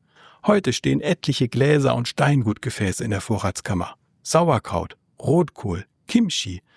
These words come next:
fermentierter Fenchel mit Zitrone und Lorbeer, Salzzitronen mit Zimt, sogar fermentierter Schlehdorn. Mit jedem Erfolg wuchs die Kühnheit.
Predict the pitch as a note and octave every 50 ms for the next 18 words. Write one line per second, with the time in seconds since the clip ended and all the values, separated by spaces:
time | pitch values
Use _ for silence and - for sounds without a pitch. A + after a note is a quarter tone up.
0 | _ _ _ - - A3 G#3 F#3+ D#3 - - D#3+ - C#3 - - - F3+ G3 F#3+
1 | - - A2+ A2 B2 A#2+ - - B2+ - - B2 D3+ E3 E3 D3+ D#3+ C#3+ A#2+ C3
2 | C3+ D3+ D#3 C3+ F#2+ F#2+ F2 D#2+ D#2 - _ _ _ _ _ - - E3+ F3 F3+
3 | - - - - F#3 F3 - C#3+ D3 C#3+ C#3+ C#3 C#3 D3 - - - C3+ G2+ F#2
4 | - - - _ _ _ _ _ _ - - C3 A#2+ C3 C3 - - E3+ D3+ D3+
5 | - - D#3 - D#3 C3+ - - D#3 D#3 C#3+ G#2+ - G2 F2+ F#2 G#2 A2 - _
6 | _ _ _ _ _ _ _ _ _ _ - - _ - B2 A#2 - F#3+ G#3 A3+
7 | G3+ - C#3 - - - C#3+ D3 D3+ - - _ - A2+ B2 D3 C#3+ - - -
8 | - D#3 - - - F3+ E3+ B2+ G2 F2 F#2 F2+ - - -